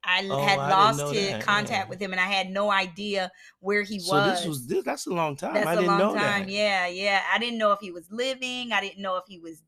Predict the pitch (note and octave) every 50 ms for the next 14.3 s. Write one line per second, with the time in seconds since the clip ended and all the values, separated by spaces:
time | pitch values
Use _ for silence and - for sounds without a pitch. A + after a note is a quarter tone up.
0 | _ - A3+ A3+ A3+ A3+ A3+ A3 A3 A3 G#3+ G#3+ - _ - - - - - A#3+
1 | A#3 A3+ - B3 C4 C#4 C#4 - C4+ B3 B3+ A#3+ A3 G3+ - - _ _ - A3
2 | A3+ A3+ A3 A3 - - - G#3+ G3 F#3 F3+ F3 F#3 F3+ F3 E3+ F3 F#3 G3 G#3+
3 | G#3 - A3+ B3 A#3 A3+ G#3+ G3+ F3+ E3+ - _ _ - G#3+ G#3+ G#3 G3+ G3 G3
4 | - _ _ _ - - _ _ - - A3+ G#3 G3+ G3 F#3 - - G3+ G3+ G3
5 | - - F3+ - _ - G#3 G3+ G3 F#3+ F3 F3+ F3 - G#3+ F#3 F3 - - F#3+
6 | G3+ G#3+ A#3+ A#3+ A#3 A3+ A3 A3 A3 G#3 G#3 G3 F#3 F#3 G3 G3+ G3+ G3+ G3 G3+
7 | - F#3 F3+ F3 F3 E3+ E3 - - - - G3+ G#3+ A3+ A3+ A3 G#3 F#3 E3+ -
8 | - F3+ F3 F3 F3 F3 E3+ - F#3 F#3+ F3+ E3+ E3+ F3 E3 E3 D#3+ - _ _
9 | _ _ - - - - _ - G#3 G#3+ G3+ G3+ G3+ F#3 F#3 G3 G3+ A3 B3 C4+
10 | D4+ D#4+ E4+ D#4+ - - C#4+ C4+ C4+ C#4 - A3 A3 G#3+ A3 - - - G#3 G#3
11 | G3+ - - - _ _ _ - G#3 G3 G3 F#3+ F#3+ - - - - C4 B3+ -
12 | - C4 A3 G#3+ F#3+ F#3 - - - A3 A3 A3+ A3 G#3 G3+ G3+ - G3 F#3 F#3
13 | F3 - - G#3+ G#3+ G#3+ A3+ A3 - A#3 G3+ - F#3 F3+ - - - A#3+ A3+ A3
14 | - - - A3+ A3 A3